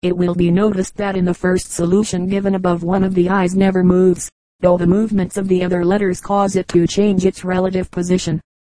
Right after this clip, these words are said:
There is another peculiarity I may point out, that there is a solution in twenty-eight moves requiring no letter to move to the central division except the I's.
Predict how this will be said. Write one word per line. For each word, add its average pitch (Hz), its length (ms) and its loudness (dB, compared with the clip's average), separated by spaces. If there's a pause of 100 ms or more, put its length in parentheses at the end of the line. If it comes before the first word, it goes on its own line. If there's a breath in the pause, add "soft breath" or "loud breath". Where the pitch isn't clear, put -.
There 190 200 2
is 202 120 -2
another 208 360 2
peculiarity 185 960 0
I 202 120 2
may 190 200 4
point 196 320 -2
out, 202 220 -2
that 180 220 -6
there 190 160 0
is 190 140 0
a 185 60 -2
solution 180 520 0
in 190 140 0
twenty-eight 185 580 -2
moves 185 320 -2
requiring 190 600 0
no 170 140 0
letter 180 300 0
to 185 180 -8
move 180 300 2
to 190 100 -6
the 180 100 0
central 180 420 -4
division 175 460 0
except 185 400 -6
the 175 160 2
I's. 175 440 0